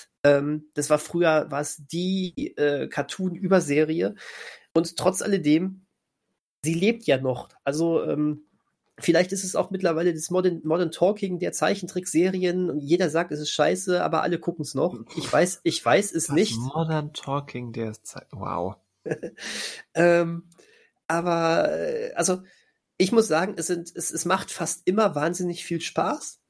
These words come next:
Speaker 1: Vieles, ähm, viele Folgen sind aber dann trotzdem irgendwie recht beliebig. Da bleibt dann nicht viel mehr, als dass es noch viel Spaß macht. Ähm, manche sind auch sehr ungelenk erzählt. Ähm,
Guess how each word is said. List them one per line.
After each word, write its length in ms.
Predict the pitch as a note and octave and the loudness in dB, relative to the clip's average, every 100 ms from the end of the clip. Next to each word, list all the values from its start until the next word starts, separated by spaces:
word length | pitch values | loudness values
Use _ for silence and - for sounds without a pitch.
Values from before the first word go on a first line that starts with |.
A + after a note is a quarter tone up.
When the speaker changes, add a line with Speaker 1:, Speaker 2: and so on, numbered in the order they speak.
| _ _ _ | _ _ _
Speaker 1:
Vieles, 720 | - - F3+ G#3+ A3 G#3+ - - | -6 -2 2 8 6 6 -6 -4
ähm, 520 | F3+ F3 F3 F3 F#3 - - | -2 0 -2 -8 -10 -14 -18
viele 260 | - A3 A3+ | -8 -4 2
Folgen 300 | - F#3 F3+ | 4 4 2
sind 160 | F3 | -4
aber 140 | D3+ D3+ | -4 -4
dann 120 | D3+ | -6
trotzdem 400 | - - - - | -6 -6 -6 -10
irgendwie 320 | - D3+ D3+ | -8 -10 -10
recht 320 | C#3+ C3+ - _ | -8 -8 -8 _
beliebig. 600 | - B2+ D#3+ G#3 A3+ - - | -10 -6 -4 -2 -4 -8 2
Da 240 | D3+ C#3+ - | 4 4 2
bleibt 320 | C#3+ D#3+ - | 4 4 2
dann 160 | D#3+ D3+ - | -6 -6 -8
nicht 220 | D#3+ - | -8 -6
viel 160 | D3 | -4
mehr, 180 | C#3 G3+ | 0 2
als 160 | - A3+ | 0 -4
dass 100 | A3 | -6
es 140 | G#3 | -4
noch 120 | G#3+ | -4
viel 160 | - F#3+ | -4 -10
Spaß 340 | - F3 F3+ | -2 0 0
macht. 280 | F#3 F3 - | -2 -4 -2
Ähm, 200 | - D3 - - - | -4 -4 -6 -16 2
manche 300 | C#3+ F3+ F3 | 4 4 0
sind 220 | D3+ F3 | 0 0
auch 100 | - | -4
sehr 280 | - D3 - | 0 0 0
ungelenk 560 | E3 F#3 D3+ D3+ E3+ - | -2 0 2 0 -2 -8
erzählt. 800 | C#3 - C3+ E3 G3+ G#3 - _ - | -8 -4 0 4 4 2 -12 _ -2
Ähm, 400 | E3 D#3+ D#3+ D#3+ | 2 2 2 -4